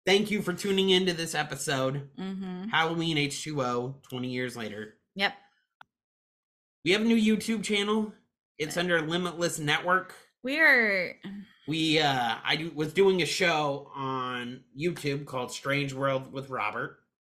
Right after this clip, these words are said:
Speaker 1: talking about strange topics and whatnot. And YouTube did not like my content, so they shut down my channel.
Speaker 2: Yes.
Speaker 1: So we have started a new channel called, it's the Limitless Network.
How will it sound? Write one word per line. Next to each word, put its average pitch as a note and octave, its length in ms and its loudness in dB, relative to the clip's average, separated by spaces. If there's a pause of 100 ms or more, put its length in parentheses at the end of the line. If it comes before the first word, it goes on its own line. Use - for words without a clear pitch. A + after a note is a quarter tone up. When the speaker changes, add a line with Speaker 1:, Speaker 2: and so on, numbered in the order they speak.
(560)
Speaker 1:
talking C#3+ 260 -2
about C3 240 -2
strange C#3 400 -6
topics A#2 680 -6 (340)
and C3 120 -6
whatnot. A#2+ 460 -8 (880)
And C3+ 480 -2 (640)
YouTube A3 440 0
did E3 160 -2
not D3+ 300 -2
like C#3 340 0 (540)
my C3 140 -8
content, G2+ 640 -12 (960)
so C3+ 180 -4
they C3+ 120 0
shut C#3 260 -4
down B2+ 180 -6
my A#2 120 -8
channel. G2 380 -8 (300)
Speaker 2:
Yes. - 260 -16 (380)
Speaker 1:
So D3+ 200 -4
we D#3 140 2
have D3+ 160 2
started F#3+ 460 4
a F3 40 0
new D#3 260 0
channel A#2+ 440 -4
called, B2 280 -8 (340)
it's B2+ 180 -6
the C#3 80 -6
Limitless D3 560 0
Network. A2+ 560 -8